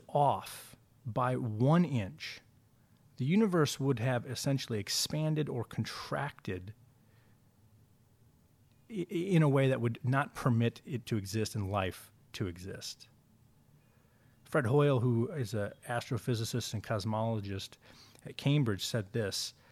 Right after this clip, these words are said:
about the gravitational constant, and there's about two dozen, uh, of these, uh, constants in physics that exist that allow our, our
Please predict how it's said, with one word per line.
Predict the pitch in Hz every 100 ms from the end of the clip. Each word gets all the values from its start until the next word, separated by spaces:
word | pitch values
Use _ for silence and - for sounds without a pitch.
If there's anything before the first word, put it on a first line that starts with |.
| - _ -
about | 117 117 113 - _ _ _ _ - - -
the | 123
gravitational | 139 147 131 147 156 131 110
constant, | 113 104 - 110 -
and | 110
there's | 117
about | 110 196 262 -
two | - 165
dozen, | 117 113 104 98 92 - _ _ 156
uh, | 107 107 -
of | 139 110
these, | 113 113 104 95 - - _ - - - _ -
uh, | 107 139
constants | - 147 135 - 101 110
in |
physics | 101 - 110 95 - - - _ - - _ _ _ _ _ _ -
that | 110
exist | 101 98 101 123 98 - - - 147
that | 113
allow | 110 110 107 107
our, | 107 101 -
our | 104 98